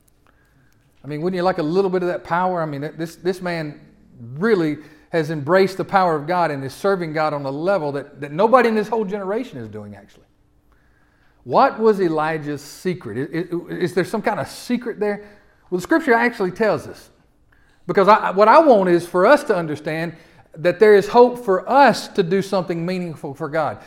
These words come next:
That's one of the reasons these stories are written, so they can strengthen us and encourage us and equip us, not so that we just say, "Whoa, Elijah, man, you're awesome." I'm going to say that. He is an awesome man. He towers above all men in his generation.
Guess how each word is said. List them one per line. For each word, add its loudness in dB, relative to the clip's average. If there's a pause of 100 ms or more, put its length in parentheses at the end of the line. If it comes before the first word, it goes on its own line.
(120)
That's -2
one 6
of 6
the 4
reasons 4
these 0
stories 2
are 0
written, 0 (380)
so 4
they 6
can 0
strengthen -2
us -6
and -8
encourage 0
us -2 (280)
and -4
equip 2
us, 0 (220)
not 4
so 2
that 6
we 0
just -2
say, 4
"Whoa, 10
Elijah, 4
man, -2
you're 4
awesome." 8 (380)
I'm -6
going 6
to -2
say 2
that. 0
He 0
is 0
an -2
awesome 0
man. -2
He 0
towers 0
above 0
all 6
men -2
in -8
his -8
generation. -8